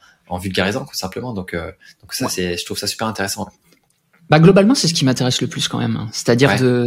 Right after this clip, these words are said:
Speaker 2: d'apprendre des trucs, tu vois, d'apprendre des trucs. Et puis après,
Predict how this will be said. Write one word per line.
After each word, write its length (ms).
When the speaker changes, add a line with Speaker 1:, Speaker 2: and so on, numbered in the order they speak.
Speaker 2:
d'apprendre 360
des 80
trucs, 340
tu 60
vois, 100
d'apprendre 320
des 80
trucs. 400
Et 100
puis 220
après, 460